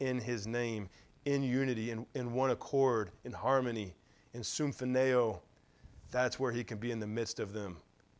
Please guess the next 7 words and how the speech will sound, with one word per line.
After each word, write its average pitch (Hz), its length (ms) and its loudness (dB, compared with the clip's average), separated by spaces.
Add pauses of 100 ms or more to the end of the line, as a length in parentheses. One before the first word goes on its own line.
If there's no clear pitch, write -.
(180)
corporately 104 600 -2 (120)
on 107 200 -2
this 104 180 -4
earth. 98 380 -4 (560)
Isn't 123 180 -4
that 117 140 -2
crazy? 127 420 -6